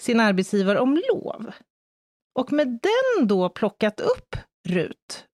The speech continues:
utanför sjukhuset. Och vid kontroll då med Hjalmar Mellgren, Möllers chef, så visar det sig att den här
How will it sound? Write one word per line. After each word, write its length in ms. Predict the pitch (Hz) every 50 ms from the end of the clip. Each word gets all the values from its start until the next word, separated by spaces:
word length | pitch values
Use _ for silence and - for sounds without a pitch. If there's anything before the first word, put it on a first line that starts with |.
| -
utanför 400 | 190 - - 175 160 160 - 180
sjukhuset. 840 | - - 160 - - - - - - - - - - _ - - - _ _ _ _ _ _ _ - - - - -
Och 280 | - - - - 285 269
vid 100 | 320 311
kontroll 640 | - 381 359 320 - - - 359 392 427 415 392 311
då 220 | 254 254 240 233 226
med 340 | 233 226 226 226 226 226 220 - _ _ _ -
Hjalmar 640 | 220 185 202 285 320 370 392 381 359 349 339 339 320
Mellgren, 580 | 302 277 214 180 160 160 160 - - 107 - - - _ _ _
Möllers 480 | 233 247 277 277 277 269 269 269 - -
chef, 300 | - - 302 - - -
så 120 | - - 269
visar 320 | 277 330 294 - - 262
det 80 | 262 247
sig 140 | - 240 220
att 140 | 220 220 -
den 120 | 240 247
här 100 | 233 285